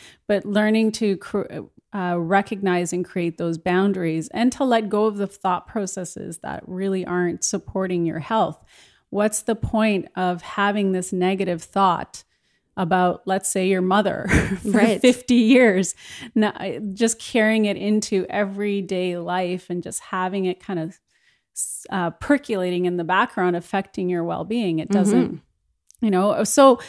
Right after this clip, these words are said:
Speaker 1: something that can help is definitely meditation work. Forgiveness work is really powerful. Um, you know, having a, a sense of compassion for yourself and for others, 'cause we're all human. Nobody's perfect.
Speaker 2: Absolutely.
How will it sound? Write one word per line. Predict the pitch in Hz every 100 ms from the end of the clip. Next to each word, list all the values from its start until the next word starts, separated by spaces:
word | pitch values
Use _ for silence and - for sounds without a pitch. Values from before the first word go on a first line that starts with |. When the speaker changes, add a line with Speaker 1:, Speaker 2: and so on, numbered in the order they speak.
| -
Speaker 1:
something | - 254 247 247 233
that | 214 202
can | 202
help | 190 185 -
is | 170
definitely | 190 175 - 180 175
meditation | 175 165 - 240 240 - 226
work. | 214 208 208 196
Forgiveness | - - 165 180 190 220 226
work | 226 208 202
is | 214 214
really | 208 202
powerful. | 202 - 190 190 190 - - 180 180 190 - _ _ _
Um, | 185 175 170 165 - - 151 _
you | 208
know, | 175 165
having | 170 - 196 185 180 175 -
a, | 175 170 165 - -
a | 185
sense | - 196 196
of | -
compassion | - 170 175 170 - 214 208
for | 208 160
yourself | 165 - 185 180 202 -
and | 175
for | - -
others, | 180 196 202 202
'cause | - 165 165
we're | 175
all | 180
human. | 180 - 165 185 196
Nobody's | 170 170 180 -
perfect. | - 170 - 170 160
Speaker 2:
Absolutely. | - - 165 - - 180 175